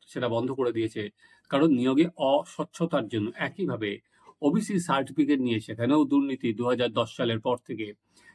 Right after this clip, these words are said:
যে ওবিসি সার্টিফিকেট একটি নির্দিষ্ট সম্প্রদায়কে পাইয়ে দেওয়া হয়েছে, তার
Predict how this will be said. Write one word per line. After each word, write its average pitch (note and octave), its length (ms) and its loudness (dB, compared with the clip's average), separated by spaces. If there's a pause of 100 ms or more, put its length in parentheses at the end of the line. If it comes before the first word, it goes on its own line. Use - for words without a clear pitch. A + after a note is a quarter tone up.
(120)
যে C#3+ 80 4
ওবিসি C#3+ 380 6
সার্টিফিকেট C3 720 -2
একটি E3+ 300 -6
নির্দিষ্ট C#3+ 460 4
সম্প্রদায়কে B2+ 640 0
পাইয়ে A#2 320 2
দেওয়া A#2 200 2
হয়েছে, A2 320 -6 (1500)
তার B2 200 2